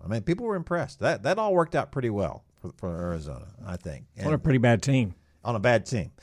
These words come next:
Speaker 1: So I, I, I, they're just different skill sets. If you look at Kyler,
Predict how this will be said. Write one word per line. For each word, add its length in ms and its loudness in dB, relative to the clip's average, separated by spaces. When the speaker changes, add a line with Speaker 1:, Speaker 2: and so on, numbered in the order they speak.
Speaker 1:
So 240 6
I, 140 -2
I, 200 2
I, 240 0
they're 180 -2
just 280 -4
different 240 0
skill 260 -4
sets. 420 -12
If 120 -2
you 160 4
look 160 6
at 140 -4
Kyler, 580 0